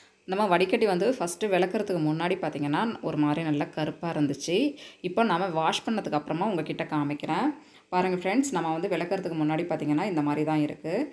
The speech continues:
இப்போ நம்ம சுத்தம் பண்ணதுக்கு அப்புறமா நல்லா சூப்பரா பளிச்சுன்னு சூப்பரா ஒயிட் ஆயிடுச்சு பாருங்க. கண்டிப்பா ட்ரை பண்ணி பாருங்க. ட்ரை பண்ணி பார்த்துட்டு எப்படி இருந்துச்சு அப்படின்னு சொல்லிட்டு கண்டிப்பா கமெண்ட்.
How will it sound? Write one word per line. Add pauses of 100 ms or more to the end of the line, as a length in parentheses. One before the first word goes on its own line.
(260)
இப்போ
நம்ம
சுத்தம்
பண்ணதுக்கு
அப்புறமா
நல்லா
சூப்பரா (1120)
பளிச்சுன்னு
சூப்பரா
ஒயிட்
ஆயிடுச்சு
பாருங்க. (120)
கண்டிப்பா
ட்ரை
பண்ணி
பாருங்க.
ட்ரை
பண்ணி
பார்த்துட்டு
எப்படி
இருந்துச்சு
அப்படின்னு
சொல்லிட்டு
கண்டிப்பா
கமெண்ட்.